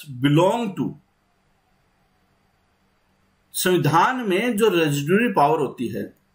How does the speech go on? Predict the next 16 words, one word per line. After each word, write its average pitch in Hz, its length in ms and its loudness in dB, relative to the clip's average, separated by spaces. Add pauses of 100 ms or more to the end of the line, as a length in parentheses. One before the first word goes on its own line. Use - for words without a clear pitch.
(640)
अवशिष्ट 175 520 0
शक्तियां 190 220 0
इसको 175 160 -2
बोलती 151 220 2
है, 185 60 2
जो 208 100 4
कहीं 170 200 0
पे 190 140 2
नहीं 170 160 0
है, 170 220 -4 (340)
लिखा 147 300 2
होता 147 180 0
है 143 260 0
union 147 380 4
list 139 300 0
उसमें, 135 500 0